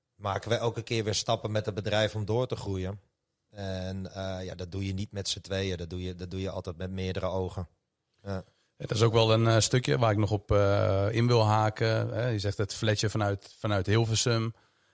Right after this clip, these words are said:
Speaker 2: Eh, houdt dat in dat jullie het niet zo breed hadden? Want nu is de situatie natuurlijk anders. Wat je zegt, iedereen loopt bijna wel, of tenminste, iedereen heeft wel een kledingstuk van jullie.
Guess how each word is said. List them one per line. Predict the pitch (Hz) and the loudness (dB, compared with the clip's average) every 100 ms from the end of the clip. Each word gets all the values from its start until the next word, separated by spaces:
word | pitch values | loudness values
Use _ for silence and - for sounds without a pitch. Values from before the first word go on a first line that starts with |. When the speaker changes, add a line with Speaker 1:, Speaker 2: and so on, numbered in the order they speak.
| _ | _
Speaker 2:
Eh, | 98 101 98 | 0 2 4
houdt | 110 110 | 4 4
dat | 107 104 | 2 0
in | 113 104 | 0 0
dat | 98 | 0
jullie | 107 | 2
het | 104 | 0
niet | 107 104 | 0 2
zo | 98 | 2
breed | 90 104 113 110 | 4 4 4 4
hadden? | 110 113 117 | 2 2 2
Want | 110 | 0
nu | 101 107 | 2 2
is | 101 | 2
de | |
situatie | 95 104 101 98 95 | 0 -2 0 0 0
natuurlijk | 95 98 95 | -6 -8 -8
anders. | 98 104 | -8 -6
Wat | 98 92 | -6 -4
je | |
zegt, | 95 101 95 - _ | -2 -2 -4 -10 _
iedereen | 113 107 101 98 92 | -4 -2 0 0 0
loopt | 98 95 92 | 2 2 0
bijna | 92 101 98 92 | -2 0 0 0
wel, | 98 95 | 2 2
of | 95 | 0
tenminste, | - 98 95 - 98 - | -6 -4 -2 0 -2 -4
iedereen | 113 101 | -2 0
heeft | 95 101 | 0 0
wel | 98 104 | 0 0
een | 101 | 0
kledingstuk | 113 104 98 - 101 | 2 2 2 -2 -4
van | - | -2
jullie. | 101 101 101 | -2 0 -2